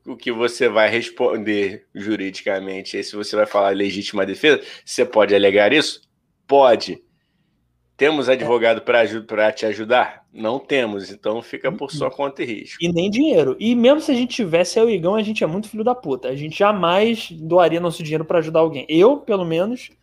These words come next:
Speaker 2: eu sou um puta mão de vaca. Jamais
Speaker 1: É.
Speaker 2: iria, pode ter certeza. Ó, mas eu acho que, não, sinceramente, Igão, eu acho que, eu acho que, eu acho que deveria ser legalizado o chute pedagógico, entendeu?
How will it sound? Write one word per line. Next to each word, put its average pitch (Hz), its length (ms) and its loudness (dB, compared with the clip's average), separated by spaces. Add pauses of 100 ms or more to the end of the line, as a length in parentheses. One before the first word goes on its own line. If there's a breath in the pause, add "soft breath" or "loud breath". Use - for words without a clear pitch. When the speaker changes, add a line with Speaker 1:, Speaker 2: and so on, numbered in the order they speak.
(180)
Speaker 2:
eu 156 100 -6
sou 196 220 -4
um 185 60 -6
puta 226 240 0
mão 262 120 0
de 269 80 -2
vaca. 147 380 -2 (580)
Jamais 185 680 2
Speaker 1:
É. 220 40 -2
Speaker 2:
iria, 214 400 0 (440)
pode 190 280 0
ter 233 120 -10
certeza. 131 500 -10 (640 soft breath)
Ó, 175 320 4 (240 loud breath)
mas 202 300 4
eu 277 180 6
acho 262 300 2
que, 285 140 -6
não, 277 160 -2
sinceramente, 262 580 -4
Igão, 156 180 -6
eu 233 220 0
acho 254 220 -4
que, - 100 -20 (240)
eu 196 180 2
acho 220 280 0
que, 220 160 -10 (240)
eu 208 240 2
acho 220 180 -4
que 196 80 -14
deveria 180 540 -4
ser 143 440 -12 (840)
legalizado 175 840 0
o 180 100 -8
chute - 300 -12
pedagógico, 156 640 -6 (380 loud breath)
entendeu? 170 420 -8